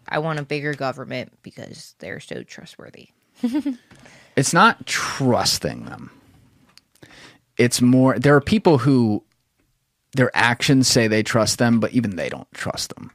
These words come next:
Speaker 2: right? They just don't realize those are their actions. And that shifts between the parties over time. You know, at the moment, it's probably more like leftists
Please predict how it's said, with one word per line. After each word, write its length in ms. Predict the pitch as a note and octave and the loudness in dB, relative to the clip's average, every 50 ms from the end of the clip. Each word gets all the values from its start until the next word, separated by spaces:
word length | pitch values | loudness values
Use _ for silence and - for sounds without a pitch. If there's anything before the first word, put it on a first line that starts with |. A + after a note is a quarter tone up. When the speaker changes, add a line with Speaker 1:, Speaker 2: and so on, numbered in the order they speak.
| _ - | _ -6
Speaker 2:
right? 260 | - E2 D#2+ D#2 - | -4 -4 -4 -2 -4
They 120 | - F#2 | -4 -4
just 160 | G2+ G2 - | -4 -6 -6
don't 160 | - - - - | -6 -8 -8 -8
realize 400 | E2+ E2 D#2 D2 D2+ C#2 - - | -10 -12 -10 -10 -12 -14 -14 -14
those 240 | - - C2 - | -12 -12 -12 -12
are 80 | - - | -12 -12
their 180 | B1+ A#1+ C2 - | -12 -12 -12 -14
actions. 480 | - - - - - - - - - _ _ _ _ _ _ _ _ _ _ _ _ _ _ _ - | -14 -14 -16 -16 -18 -18 -20 -20 -20 _ _ _ _ _ _ _ _ _ _ _ _ _ _ _ 0
And 120 | B2 B2 | 2 2
that 160 | B2 B2 - | 2 2 0
shifts 560 | - - - A2+ E2 - - - - - - - _ - - | -2 -2 0 0 -2 -2 -6 -8 -8 -8 -10 -12 _ -12 -10
between 340 | - G#2+ - - G#2 F#2+ F#2 | -8 -8 -6 -4 -4 -4 -4
the 60 | E2 | -4
parties 400 | - F#2+ D2+ C#2+ C#2+ D#2 E2 G2 | -4 -4 -4 -2 -4 -6 -6 -6
over 200 | D2+ D2 - C2+ | -6 -6 -6 -10
time. 340 | - - - - - - - - _ _ _ _ _ | -10 -10 -12 -12 -12 -14 -16 -20 _ _ _ _ _
You 120 | - A2+ | -6 -4
know, 140 | G2+ F#2+ F2+ | -4 -2 -4
at 120 | G2 G2+ - | -4 -4 -2
the 60 | G#2+ | 0
moment, 360 | A2+ A#2 A2 G#2+ A2 G#2+ G2 | 2 2 2 2 0 -2 -2
it's 120 | F#2 - | -4 -6
probably 500 | - - A2+ G#2 G#2 G#2 G2 G#2 G2+ G2+ | -4 0 0 2 2 0 -2 -4 -4 -4
more 260 | G2+ G2 F#2+ G2 G2 F#2+ | -4 -4 -4 -4 -4 -4
like 240 | F#2+ F#2+ F2+ F#2 | -4 -6 -6 -8
leftists 760 | - - F#2 F#2 F#2+ - - - G#2 - - - - - - | -8 -8 -6 -6 -6 -6 -4 -4 -4 -2 -2 -4 -4 -6 -8